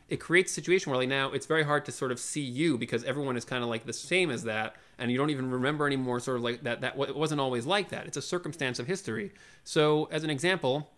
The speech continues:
um, if anyone here has ever heard, there's a, there's a set of books called The Game of Thrones.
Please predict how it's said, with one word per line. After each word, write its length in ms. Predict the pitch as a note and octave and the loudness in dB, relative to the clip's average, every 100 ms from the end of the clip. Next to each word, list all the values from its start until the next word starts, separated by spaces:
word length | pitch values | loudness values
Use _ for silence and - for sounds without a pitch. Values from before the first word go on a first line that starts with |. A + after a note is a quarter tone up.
| - - | -10 -2
um, 180 | B2+ | -2
if 60 | A#2+ | 0
anyone 200 | D3 C3+ | 0 0
here 140 | C3+ | 2
has 100 | C3 | 0
ever 160 | B2+ A#2+ | 0 -2
heard, 260 | C3 C3+ B2+ | 0 0 0
there's 160 | A#2 | 0
a, 180 | A#2 A#2+ | -2 -4
there's 200 | C3+ A#2 | -4 -4
a 280 | A2+ A2 A2 B2+ - - | -2 -4 -4 -10 -18 -6
set 160 | C#3+ | -4
of 100 | A#2+ | -2
books 220 | C#3+ - | -4 -6
called 200 | - B2 A#2 | -4 -4 -2
The 40 | |
Game 220 | C3 B2+ | -2 -2
of 100 | A2+ | -4
Thrones. 520 | - A#2+ A2 A2 G#3 | -6 -4 -4 -6 -10